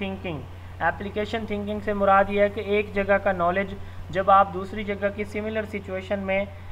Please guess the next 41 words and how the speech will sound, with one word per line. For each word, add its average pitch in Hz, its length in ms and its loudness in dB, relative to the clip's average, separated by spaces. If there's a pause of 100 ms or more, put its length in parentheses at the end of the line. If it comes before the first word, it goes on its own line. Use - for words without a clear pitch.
(120)
आप 180 260 2
यूज़ 202 260 -4
करते 196 280 2
हैं 190 220 2
अपने 190 300 0
mind 185 380 2
को, 202 80 0
अपनी 196 240 0
thinking 196 420 -6
को 208 100 -2
यूज़ 196 320 -4
करते 185 260 -2
हुए, 190 240 0
तो 190 100 -6
ये 185 160 -4
आपकी 180 400 4
application 190 720 -4
thinking 180 340 -6
कहलाती 147 480 -2
है। 131 120 -8 (520)
And 175 140 -4
last 185 380 4
जो 214 80 -2
type 202 340 4
है 202 180 0
thinking 202 320 -6
की 202 120 -8
वो 196 120 0
है 202 100 2
computational 202 880 -2
thinking। 175 380 -4 (560)
Computational 208 640 0
thinking 202 360 -4
से 202 120 -2
मुराद 185 400 4
ये 196 80 -2
जो 190 120 -2
हम 185 140 0
mathematics 180 680 0
के 190 120 -2
अंदर 185 340 2